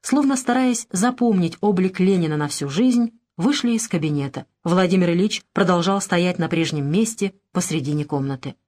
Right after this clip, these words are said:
Разгорался, светлел, начавшийся сумрачным утром московский весенний день. Опускалась вниз, и тут исчезала сизая дымка, висевшая над городом с самого рассвета. Взамен ее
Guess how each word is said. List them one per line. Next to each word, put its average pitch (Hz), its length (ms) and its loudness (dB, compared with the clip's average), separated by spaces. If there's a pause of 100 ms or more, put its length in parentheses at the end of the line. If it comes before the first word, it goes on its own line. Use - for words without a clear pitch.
(240)
Разгорался, 208 840 0
светлел, 196 680 -2 (340)
начавшийся 247 720 0
сумрачным 190 680 0
утром 233 580 2 (100)
московский 254 800 0
весенний 151 680 -4
день. 139 300 -4 (300)
Опускалась 302 600 0
вниз, 208 440 0 (100)
и 233 100 2
тут 294 200 0
исчезала 240 640 0
сизая 160 500 0
дымка, 196 480 0 (260)
висевшая 233 520 0
над 151 180 -4
городом 208 420 0
с 196 60 -6
самого 151 400 -2
рассвета. 143 540 -6 (180)
Взамен 185 420 2
ее 180 320 0